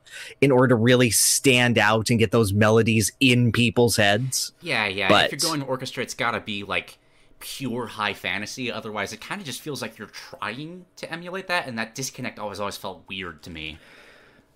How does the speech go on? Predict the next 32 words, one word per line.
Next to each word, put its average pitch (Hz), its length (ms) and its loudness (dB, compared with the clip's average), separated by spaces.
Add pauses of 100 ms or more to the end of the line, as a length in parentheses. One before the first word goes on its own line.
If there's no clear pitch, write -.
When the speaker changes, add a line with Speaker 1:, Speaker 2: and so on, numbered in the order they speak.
Speaker 1:
Yeah. 85 360 4 (640)
But 220 80 8
yeah, 247 180 8
um, 190 460 6 (280)
it 190 220 4
is, 180 540 4 (140)
it 180 120 6
is 220 140 8
a 214 60 8
good 180 280 6
game. 196 480 4 (480)
Caveats 185 600 4
exist. 156 680 2 (100)
Uh, 131 500 4 (840)
we'll 156 140 4
see 175 140 0
how 170 100 4
the 170 80 0
Rayman 180 340 2
D 107 60 0
L 98 120 2
C 98 160 -4
shakes - 280 -4
out. 58 280 -4 (400)
Speaker 2:
I, 175 100 0 (180)
I 415 180 -8
am 427 60 -14
hopeful. - 480 -12
I 160 80 -18
am 185 100 -12
hopeful. 113 480 -14
Speaker 1:
Yeah. 165 240 2